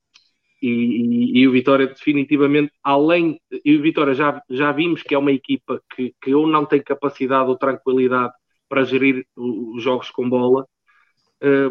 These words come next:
portanto teremos necessariamente que ser, eh, que ser mais assertivos e mais efetivos nas transições,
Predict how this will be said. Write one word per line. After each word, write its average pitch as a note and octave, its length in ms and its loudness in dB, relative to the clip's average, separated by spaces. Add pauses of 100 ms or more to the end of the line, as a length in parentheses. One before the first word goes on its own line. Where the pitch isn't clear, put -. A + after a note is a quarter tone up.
portanto C#3+ 600 -2
teremos C#3 360 0
necessariamente C3+ 1000 -2 (260)
que - 80 -20
ser, B2+ 300 -2
eh, B2+ 480 2
que - 80 -20
ser C3 160 -2
mais B2+ 300 0
assertivos B2 580 -4
e B2 80 -2
mais B2+ 240 0
efetivos B2+ 420 -6
nas B2+ 160 -4
transições, A#2+ 720 -4